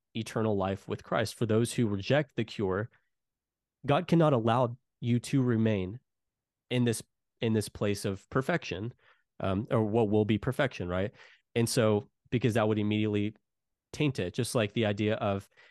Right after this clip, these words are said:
if you put a, a poisonous M and M in a bowl full of M and Ms, even if only one of them was poisonous, you're not gonna stick your hand in and, you know, take some because of the chance, the slim chance that there is poison in that.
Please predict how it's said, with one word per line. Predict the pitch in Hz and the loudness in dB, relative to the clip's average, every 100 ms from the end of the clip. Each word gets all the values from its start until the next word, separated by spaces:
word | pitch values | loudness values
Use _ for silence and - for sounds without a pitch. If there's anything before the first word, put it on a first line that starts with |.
| _ | _
if | 107 127 | -4 -2
you | |
put | 117 123 | 0 0
a, | 117 104 101 101 _ _ _ _ | 2 0 0 -4 _ _ _ _
a | - | -4
poisonous | - 117 110 104 | 2 2 2 0
M | - 110 | -4 -2
and | 107 | 0
M | 104 101 110 | 0 -2 -4
in | 107 | -6
a | 104 95 - _ | -4 -6 -10 _
bowl | 113 110 110 | -4 0 0
full | - 113 110 | 0 0 0
of | 98 | 0
M | 123 101 | -2 -2
and | |
Ms, | 123 131 110 - | 0 0 -2 -4
even | 113 120 | -2 -2
if | 107 | -2
only | 117 117 | 0 0
one | 101 | 0
of | 104 | 0
them | 101 | -2
was | 95 | -6
poisonous, | - 151 120 107 - | -4 -2 0 -2 0
you're | |
not | 139 139 | -2 -2
gonna | 120 | -6
stick | - 117 | -4 -4
your | 110 | -2
hand | 101 113 107 | 0 0 2
in | 98 98 - - _ _ - | 0 -2 -4 -20 _ _ -8
and, | 101 95 - _ _ _ _ | -6 -6 -8 _ _ _ _
you | 113 101 | -2 0
know, | 95 | 0
take | - 196 | 0 -2
some | - 117 113 | 0 0 0
because | 120 120 | 0 0
of | 110 | 0
the | 107 | -2
chance, | - - 165 104 101 - | -6 -2 0 0 -4 -8
the | 117 104 - _ _ | -8 -8 -10 _ _
slim | - 131 120 | -4 -2 0
chance | - 104 | -2 -4
that | 110 98 | -4 -2
there | 101 98 | 0 0
is | 95 - - _ _ - | -2 -6 -16 _ _ -8
poison | - 117 107 | 0 0 2
in | 110 | 0
that. | 104 95 | 2 0